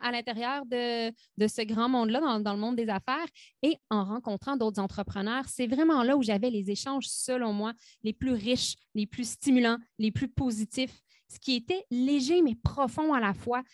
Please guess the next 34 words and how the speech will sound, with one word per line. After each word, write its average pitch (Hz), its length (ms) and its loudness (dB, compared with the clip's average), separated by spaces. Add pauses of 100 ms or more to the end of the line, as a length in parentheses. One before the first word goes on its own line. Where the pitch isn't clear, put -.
(160)
J'ai 214 180 2
donc 254 320 2
décidé 220 640 0 (120)
d'aider 190 440 0
d'autres 220 320 2
femmes 170 300 -8 (160)
entrepreneurs 208 680 -4 (140)
à 240 140 -4
s'élever 220 640 0 (280)
elles-mêmes, 208 560 0 (280)
euh, 180 340 -4
dans 262 240 2
ce 262 120 -8
monde-là 208 460 0
de 202 80 -10
l'entrepreneuriat, 196 760 -6 (340)
tout - 200 0
en 220 120 0
conciliant. 226 640 -4
Tu - 80 -20
sais, 330 60 -2
moi, 302 180 2
vraiment, 254 420 -4
on 220 100 0
entend 233 220 -2
souvent 339 260 0
parler 247 260 2
du, 208 360 0
euh, 190 80 2
de 190 40 -2
la 196 100 -4
conciliation 226 760 -2
travail, 240 600 -2 (320)
euh, 190 500 -2